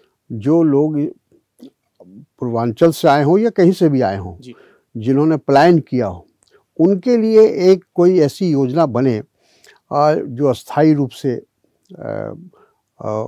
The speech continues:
Speaker 1: बन सके और लोगों को यह लगना चाहिए कि हम दिल्ली, अ, में रिफ्यूजी नहीं हैं,
Speaker 2: जी।
Speaker 1: बल्कि दिल्ली, अ,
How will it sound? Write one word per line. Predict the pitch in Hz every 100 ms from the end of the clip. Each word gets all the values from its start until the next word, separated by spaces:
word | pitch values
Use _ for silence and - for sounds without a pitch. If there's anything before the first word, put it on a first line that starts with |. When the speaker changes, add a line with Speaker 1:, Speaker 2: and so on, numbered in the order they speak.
| -
Speaker 1:
बन | 113 127 147
सके | - 127 90
और | 69 - 139
लोगों | 123 135 165
को | - 170 175
यह | 151 143 135 127 _ _ _ _ _
लगना | 123 120 156 202
चाहिए | 180 170 196
कि | 185 175
हम | 156 180 160 - _ _ _
दिल्ली, | 107 127 139 165 175 185 _ _ _ _ _ -
अ, | 131 131 127 127 _ 202 285 - - 113 - -
में | 151 156 151 156
रिफ्यूजी | 123 123 156 170 190 196
नहीं | 135 131
हैं, | 90 - -
Speaker 2:
जी। | 120 _ _ _ _ 113
Speaker 1:
बल्कि | 131 208
दिल्ली, | 165 120 135 165 170
अ, | - - _ _